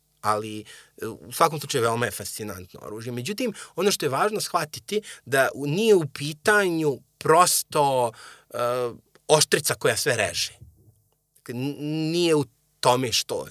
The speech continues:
rekao sam, tehnologija u Staroj Republici je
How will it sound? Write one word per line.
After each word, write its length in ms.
rekao 460
sam, 340
tehnologija 1080
u 240
Staroj 480
Republici 1040
je 400